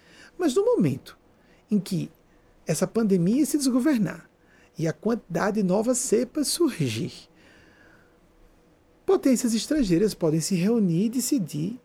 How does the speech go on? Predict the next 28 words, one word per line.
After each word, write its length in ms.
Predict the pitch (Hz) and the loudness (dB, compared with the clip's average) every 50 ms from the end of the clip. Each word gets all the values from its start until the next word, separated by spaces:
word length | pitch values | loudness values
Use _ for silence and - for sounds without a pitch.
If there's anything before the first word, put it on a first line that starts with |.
| _ _ _ _ _ _ _ | _ _ _ _ _ _ _
sem 420 | - - - - 392 440 440 427 | -6 -6 -2 0 0 0 0 -2
consultar 540 | - - 220 196 175 - - 220 175 - 156 | -4 -2 0 0 0 0 -2 -4 -2 0 -2
o 60 | 151 | 0
Brasil, 480 | 139 175 220 247 220 170 151 175 226 208 | 0 0 0 0 -2 -2 -2 -2 -2 -4
que 160 | - - 339 | -4 -2 0
é 40 | 277 | 0
hora 220 | 214 208 233 254 | 0 0 0 0
de 60 | 269 | -2
o 40 | 285 | -2
Brasil 360 | 277 311 302 311 247 208 247 | 0 0 0 2 2 0 -2
ser 160 | 226 - 285 302 | -2 -2 -4 -4
invadido 580 | 302 233 269 294 269 175 156 180 208 196 277 | -2 -2 -2 -2 0 0 -2 -2 -2 -4 -6
pra 240 | - - 233 226 240 | -6 -4 -4 -4 -4
que 240 | 233 - - 226 214 | -6 -6 -4 -2 -2
haja 560 | 160 156 175 208 202 208 226 208 160 139 - - _ _ _ _ _ _ _ - - _ _ _ _ | -2 -2 -2 -2 0 0 0 0 -2 -4 -6 -12 _ _ _ _ _ _ _ -20 -20 _ _ _ _
uma 140 | 233 208 180 | -2 -2 -2
preservação 880 | - - 165 165 156 139 165 160 151 208 247 240 - - 175 165 220 - - - _ _ _ _ - - - - - - _ _ | 0 0 0 0 0 0 0 0 0 0 0 0 0 0 0 -2 -2 -4 -8 -16 _ _ _ _ -20 -20 -20 -20 -20 -20 _ _
dos 180 | - 262 202 214 | -2 0 2 2
interesses 560 | 233 202 - 220 175 160 185 185 - - 185 | 2 2 2 2 2 4 2 0 0 -2 -4
de 80 | 196 196 | -4 -2
sobrevivência 760 | - 262 254 220 262 262 247 226 190 185 202 196 - 233 | -2 -2 -2 0 0 0 0 0 0 0 0 0 0 0
da 80 | 196 233 | 0 2
humanidade. 680 | 240 247 277 330 320 240 233 247 262 214 143 131 127 - _ _ _ - - - - - | 2 2 2 2 0 0 2 2 0 0 -2 -4 -6 -10 _ _ _ -20 -20 -20 -20 -10
Podem 240 | _ 381 359 233 226 | _ -2 0 2 0
se 120 | 175 - 165 | 0 0 -4
aproveitar 720 | 160 - - 160 160 208 196 156 165 160 160 - 160 139 | -6 -4 -6 -2 0 0 2 2 2 0 0 -2 -4 -2
o 60 | 170 | -2
ensejo 760 | 220 202 208 - - 175 170 165 160 160 156 131 - 151 147 | -2 -2 -2 -2 -2 0 0 2 2 0 0 -2 -4 -6 -8